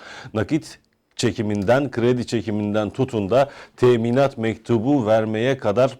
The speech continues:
bankaların tavrı piyasayı bunaltmış durumda. Piyasadaki bankalar kabusunu iki kamu bankasında yöneticilik yapmış bankacıların hocası Profesör Doktor Şenol Babuşçu'ya sormak istiyoruz.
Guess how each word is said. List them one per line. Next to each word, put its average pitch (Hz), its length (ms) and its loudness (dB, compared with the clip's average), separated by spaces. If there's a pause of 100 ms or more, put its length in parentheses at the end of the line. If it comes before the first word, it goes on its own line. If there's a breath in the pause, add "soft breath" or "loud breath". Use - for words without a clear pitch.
bankaların 101 760 0
tavrı 120 480 0 (300 loud breath)
piyasayı 117 600 0
bunaltmış 104 580 -2
durumda. 101 460 0 (340 loud breath)
Piyasadaki 113 960 0
bankalar 107 520 2
kabusunu 101 760 -2
iki 101 360 -4
kamu 120 320 -2
bankasında 98 600 -4
yöneticilik 101 600 -4
yapmış 107 600 -2
bankacıların 101 600 -2
hocası 98 460 -4
Profesör 104 560 -4
Doktor 110 420 0
Şenol 104 400 -2
Babuşçu'ya 101 480 0
sormak 107 460 0
istiyoruz. 110 580 0